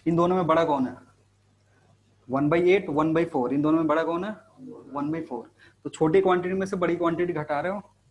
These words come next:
solve करोगे इतना आएगा। अब पूरा ये सब common कर सकते हैं ना यार,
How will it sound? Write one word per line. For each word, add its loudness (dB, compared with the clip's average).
solve 0
करोगे 2
इतना 0
आएगा। -8
अब -18
पूरा 0
ये 2
सब 0
common -4
कर -2
सकते -12
हैं -6
ना -6
यार, -14